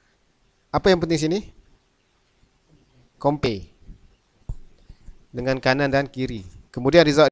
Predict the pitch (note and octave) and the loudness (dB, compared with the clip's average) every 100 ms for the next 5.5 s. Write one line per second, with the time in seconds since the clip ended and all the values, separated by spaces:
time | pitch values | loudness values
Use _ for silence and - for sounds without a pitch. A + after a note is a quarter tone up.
0 | _ - D#3+ D3+ D3+ G#3 - _ _ _ | _ 0 2 4 2 0 -6 _ _ _
1 | _ _ _ _ _ _ _ _ _ _ | _ _ _ _ _ _ _ _ _ _
2 | _ _ _ _ _ D3 D3+ C3+ - C3+ | _ _ _ _ _ -2 2 2 2 2
3 | B2 B2 D3 D3 C#3+ - C3 A#2+ A#2+ - | 0 -4 -6 -6 -8 -10 -4 -2 -4 -6
4 | B2+ C3 C#3 B2 A#2 - G2 G2+ _ _ | -8 -6 -6 -6 -8 -8 -14 -18 _ _
5 | _ - C#3+ A#2+ G#2 | _ -4 -2 -2 -6